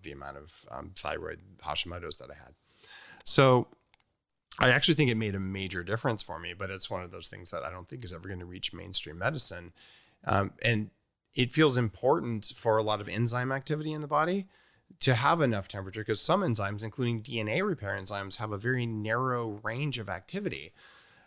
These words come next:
What I think is more likely going to be the anti-aging strategy is one that's been a core part of biohacking for years and years.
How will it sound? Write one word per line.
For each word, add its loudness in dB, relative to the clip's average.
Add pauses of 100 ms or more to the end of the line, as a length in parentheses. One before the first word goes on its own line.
What 6
I 6
think 0
is 2
more 2
likely 0
going -4
to -10
be -10
the -6
anti-aging -4
strategy 0
is -2
one -6
that's -6
been -8
a -6
core -2
part -4
of -4
biohacking -2
for -2
years -6
and -8
years. 0